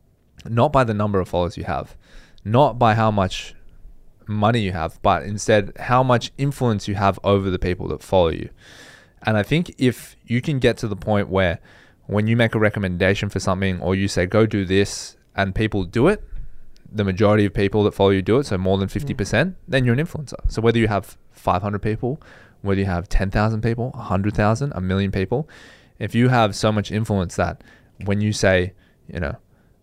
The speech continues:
Speaker 1: "I think, you know, a really good consideration for you guys is to double your protein, um, in your macro
Speaker 2: Mm.
Speaker 1: split," or whatever,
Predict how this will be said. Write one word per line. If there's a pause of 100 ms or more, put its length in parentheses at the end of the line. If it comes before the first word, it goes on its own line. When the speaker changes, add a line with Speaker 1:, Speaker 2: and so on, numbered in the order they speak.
(340)
Speaker 1:
"I
think,
you
know,
a
really
good
consideration
for
you
guys
is
to
double
your
protein, (300)
um, (100)
in
your
macro
Speaker 2:
Mm.
Speaker 1:
split,"
or
whatever,